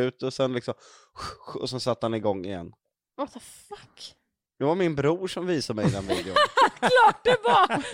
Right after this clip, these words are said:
Speaker 2: Om det är någon som visar konstiga porr-,
Speaker 1: Nej, men det är inte den
Speaker 2: porrvideos.
Speaker 1: brodern jag tror du
Speaker 2: Va?
Speaker 1: tänker på. Det är den yngre.
Speaker 2: Jaha.
Speaker 1: Jakob, han visade
Speaker 2: Ja.
Speaker 1: alltid jättemycket konstiga,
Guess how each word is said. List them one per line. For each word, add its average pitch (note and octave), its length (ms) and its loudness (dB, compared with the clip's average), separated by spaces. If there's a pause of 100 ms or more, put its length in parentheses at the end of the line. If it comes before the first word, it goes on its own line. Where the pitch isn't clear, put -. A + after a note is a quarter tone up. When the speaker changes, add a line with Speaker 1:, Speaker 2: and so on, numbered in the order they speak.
(220)
Speaker 2:
Om F#4+ 100 0
det G4+ 60 6
är G#4+ 360 4
någon G4 80 -2
som F4 200 -2
visar F4 380 4
konstiga C#4+ 640 0
porr-, C#4 480 -2
Speaker 1:
Nej, E3 220 4
men - 140 4
det F3 80 2
är F3+ 60 4
inte A3+ 180 0
den - 80 -4
Speaker 2:
porrvideos. F#3 280 4
Speaker 1:
brodern C3 420 2
jag A#2 120 -4
tror A#2+ 160 -6
du G#2+ 100 -6
Speaker 2:
Va? G#2 180 0
Speaker 1:
tänker E3+ 220 -2
på. F#2 300 -4
Det A#2+ 180 -4
är B2 300 2
den A#2+ 240 -2
yngre. B2 560 -2 (300)
Speaker 2:
Jaha. C4+ 440 -2
Speaker 1:
Jakob, D3+ 580 4
han C#3+ 140 0
visade C#3 360 0
Speaker 2:
Ja. - 60 0
Speaker 1:
alltid D3 460 -2
jättemycket B2+ 1160 0
konstiga, C3 380 0